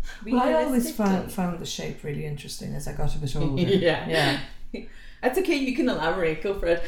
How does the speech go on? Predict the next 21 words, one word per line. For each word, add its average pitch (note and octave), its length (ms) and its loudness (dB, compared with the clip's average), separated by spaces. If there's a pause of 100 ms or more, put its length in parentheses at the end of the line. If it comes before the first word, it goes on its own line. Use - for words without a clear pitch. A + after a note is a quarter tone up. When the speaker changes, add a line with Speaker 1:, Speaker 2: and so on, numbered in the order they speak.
(140)
Speaker 1:
Oh D4+ 100 4
no, D#4 80 0
I, F#3 240 8
I E3+ 100 2
was, E3 240 4
I, E3 260 0
I - 20 2
just, F3+ 260 -2
you F3 360 8
know, - 280 4
um, E3+ 260 0
th-, - 260 2
that, F#3 260 8
you A3 80 12
know, E3 140 12
the F#3 120 4
sort - 260 -2
of, F#3 120 -6
um, E3 340 -4 (300)
the E3+ 60 -8
vulva, E3 560 2